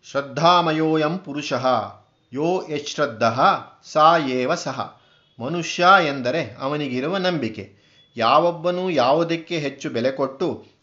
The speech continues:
ಅದೇ ತನಗೆ ದೊಡ್ಡದೆಂದು ನಂಬಿಕೊಂಡಿರುತ್ತಾನೋ ಅದರಂತೆಯೇ ಅವನ ಪಾಡಾಗುತ್ತದೆ. ಯಾವುದರಲ್ಲಿ ಅವನಿಗೆ ನಂಬಿಕೆಯೋ ಅದೇ ಅವನ ಗತಿ. ಅವನವನ ಶ್ರದ್ಧೆಯಂತೆ ಅವನವನು. ಆದುದರಿಂದ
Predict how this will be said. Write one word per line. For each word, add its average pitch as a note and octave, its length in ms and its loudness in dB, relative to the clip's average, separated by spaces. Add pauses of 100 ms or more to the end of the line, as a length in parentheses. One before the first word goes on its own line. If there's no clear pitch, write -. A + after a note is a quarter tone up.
ಅದೇ D3+ 360 0
ತನಗೆ D#3+ 380 0
ದೊಡ್ಡದೆಂದು D3+ 580 0
ನಂಬಿಕೊಂಡಿರುತ್ತಾನೋ B2 1400 -4 (280)
ಅದರಂತೆಯೇ D3 800 -2
ಅವನ B2+ 220 -4
ಪಾಡಾಗುತ್ತದೆ. A#2 840 0 (460)
ಯಾವುದರಲ್ಲಿ F3+ 760 2
ಅವನಿಗೆ D#3 380 0
ನಂಬಿಕೆಯೋ C3+ 880 -2
ಅದೇ E3 340 -2
ಅವನ C#3 340 -4
ಗತಿ. D#3+ 360 -4 (600)
ಅವನವನ E3+ 440 2
ಶ್ರದ್ಧೆಯಂತೆ D#3+ 720 0
ಅವನವನು. C3 680 -2
ಆದುದರಿಂದ C3+ 680 -2